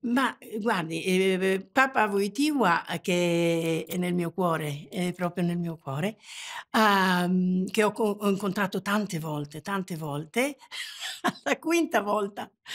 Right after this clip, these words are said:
che mi hanno presentato come protocollo pretende, ha detto: "La conosciamo, <laughs> la conosciamo",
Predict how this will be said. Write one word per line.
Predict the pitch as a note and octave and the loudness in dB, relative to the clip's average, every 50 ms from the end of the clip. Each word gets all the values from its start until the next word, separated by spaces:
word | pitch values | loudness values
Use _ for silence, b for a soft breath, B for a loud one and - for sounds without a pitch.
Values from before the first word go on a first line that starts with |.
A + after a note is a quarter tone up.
| B B | B B
che | B - - | B -2 0
mi | - F#3+ | 2 4
hanno | C#4+ D#4+ F4 E4 C#4 | 4 4 6 4 0
presentato | G#3 A3+ G#3 F#3+ E3 G3+ G3+ F#3+ G3+ A3 A#3 A#3 A#3 G#3 | 0 0 0 0 2 0 -2 0 2 2 2 2 0 0
come | F#3 F#3+ F#3+ | 0 0 0
protocollo | F3+ - F#3 F3+ - F#3 F#3 - G3 G3 F#3+ F#3 F3+ | -2 -2 -6 -6 -6 -6 -8 -4 -4 -4 -2 -4 -4
pretende, | - - F#3+ F3+ - - - - - A#3+ G3+ A3+ C4+ D4+ D4+ B B B B B B B B | -4 -6 -8 -6 -6 -12 -14 -12 -6 -4 -4 -2 -2 -4 -4 B B B B B B B B
ha | C4+ C4+ | 0 2
detto: | B3+ B3+ A3+ A3 - - G3+ G#3+ - _ _ B B B B B B - | 2 2 0 0 -2 -6 -6 -6 -8 _ _ B B B B B B 0
"La | G3+ C4 C#4+ - | 2 2 4 4
conosciamo, | - C4+ C4 C4 B3+ - - - C4 G3 - - - - B3+ - | 4 2 4 4 4 2 2 2 2 2 0 0 0 0 0 0
<laughs> | - - - | 0 -2 -2
la | D#4+ - | -2 -2
conosciamo", | - - D#4 C#4+ C#4 C#4 C4 A3+ A3 A#3 B3 - - _ - C4+ - - | 0 0 2 2 4 2 2 0 2 2 2 2 0 _ -4 -4 -4 -4